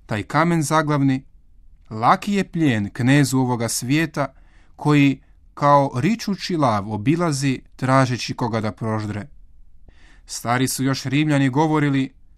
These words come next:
"Tertium non datur", trećega nema. U duhovnom životu, koji mora prožeti sve pore našega svakidašnjeg života,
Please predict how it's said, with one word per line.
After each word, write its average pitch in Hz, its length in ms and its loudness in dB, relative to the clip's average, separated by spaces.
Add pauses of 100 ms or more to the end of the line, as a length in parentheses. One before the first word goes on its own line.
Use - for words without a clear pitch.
(240)
"Tertium 165 640 2
non 165 220 4
datur", 143 480 0 (580)
trećega 131 500 0
nema. 110 360 -2 (1000)
U 120 120 -2
duhovnom 190 460 2
životu, 180 640 -2 (220)
koji 127 200 0
mora 139 240 4
prožeti 139 540 0
sve 156 320 -2
pore 185 380 0
našega 160 440 0
svakidašnjeg 135 800 -2
života, 131 580 -4